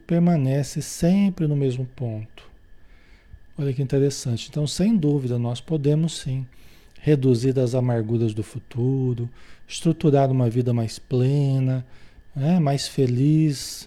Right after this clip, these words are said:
né, diríamos. É possível. E, olha, não precisa nem, não precisa nem ser na encarnação seguinte, não. Pode ser nessa vida mesmo.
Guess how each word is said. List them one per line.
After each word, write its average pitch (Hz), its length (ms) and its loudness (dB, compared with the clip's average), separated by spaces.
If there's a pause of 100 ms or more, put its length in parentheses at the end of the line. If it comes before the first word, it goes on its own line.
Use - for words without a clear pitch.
(140)
né, 151 320 -4
diríamos. 139 840 0 (460)
É 143 140 -4
possível. 160 720 -2 (440)
E, 190 120 4 (180)
olha, 202 440 4
não 156 140 4
precisa 208 340 0
nem, 220 440 4 (600)
não 180 100 4
precisa 220 360 2
nem 226 240 4
ser 262 260 -4
na 254 140 2
encarnação 226 720 0 (1700)
seguinte, 202 640 0
não. 190 340 0 (1300)
Pode 170 220 -2
ser 220 200 2
nessa 208 440 2
vida 214 320 0
mesmo. 170 520 0